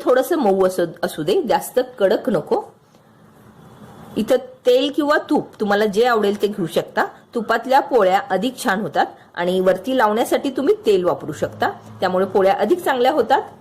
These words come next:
त्यानंतर पाववाटी शेंगदाणे भाजून घेऊन त्याची साल काढून घेतलेले, पाववाटी, अ, तीळ भाजून घेऊन घेतलेलं आहे, चवीनुसार मीठ, वेलची आणि जायफळ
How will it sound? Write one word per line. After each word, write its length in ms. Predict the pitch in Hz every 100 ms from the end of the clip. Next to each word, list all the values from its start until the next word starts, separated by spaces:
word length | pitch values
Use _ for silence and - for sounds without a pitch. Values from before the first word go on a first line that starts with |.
| - - -
त्यानंतर 380 | 190 180 180 196
पाववाटी 760 | - 226 254 269 277 349 370 -
शेंगदाणे 440 | 202 175 175 214
भाजून 520 | 233 180 196 185 285
घेऊन 240 | 285 247 415 - - _
त्याची 200 | 190 349
साल 320 | - 320 269
काढून 300 | - 202 170
घेतलेले, 420 | 214 - 147 190 403 - _ -
पाववाटी, 600 | 175 175 175 220 349 - _ _ _ _ _
अ, 80 | 190
तीळ 500 | 196 - - 330 202 -
भाजून 440 | 143 214 196 214 240
घेऊन 180 | 247 190
घेतलेलं 380 | 226 151 160
आहे, 120 | 240 440 - - -
चवीनुसार 580 | 262 302 359 - 320 359
मीठ, 420 | 254 208 208 - - - - - - -
वेलची 440 | 180 180 151 - 214
आणि 240 | 190 262
जायफळ 440 | 285 175 - -